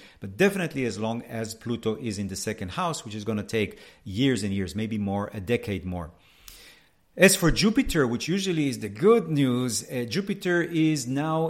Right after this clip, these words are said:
in the house of home and family. So there, it's interesting that now, like we said, there's a lot of questions about how we define home and family.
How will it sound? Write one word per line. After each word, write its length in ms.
in 160
the 80
house 340
of 120
home 560
and 180
family. 520
So 380
there, 400
it's 260
interesting 560
that 340
now, 400
like 220
we 80
said, 300
there's 180
a 40
lot 260
of 180
questions 460
about 260
how 220
we 80
define 500
home 260
and 120
family. 400